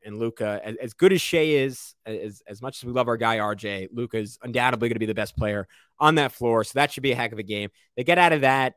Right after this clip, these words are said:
Um, they are playing the winner of Lithuania and Serbia. Um, I would expect, uh, Jonas to, uh, hurt Canada in a similar way that he hurt Team U S A. Maybe the, the strength of Dort and Brooks and R J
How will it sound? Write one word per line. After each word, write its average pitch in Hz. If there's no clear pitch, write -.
Um, 113
they 123
are 120
playing 127
the 113
winner 117
of 104
Lithuania 117
and 104
Serbia. 151
Um, 117
I 151
would 156
expect, -
uh, 113
Jonas 131
to, 113
uh, 107
hurt 127
Canada 131
in 107
a 95
similar 139
way 127
that 117
he 107
hurt 113
Team 107
U 95
S -
A. 131
Maybe 143
the, 117
the 113
strength 143
of 117
Dort 131
and 123
Brooks 127
and 117
R 123
J 131